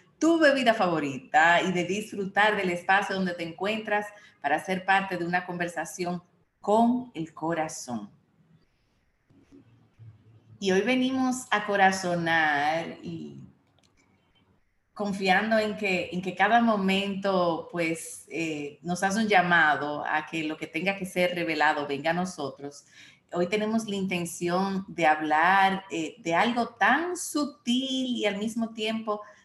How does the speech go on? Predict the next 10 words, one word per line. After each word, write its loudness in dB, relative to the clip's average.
tan 2
presente 2
en 0
nuestras -4
vidas -2
como -8
lo -4
es -6
la -2
percepción. -6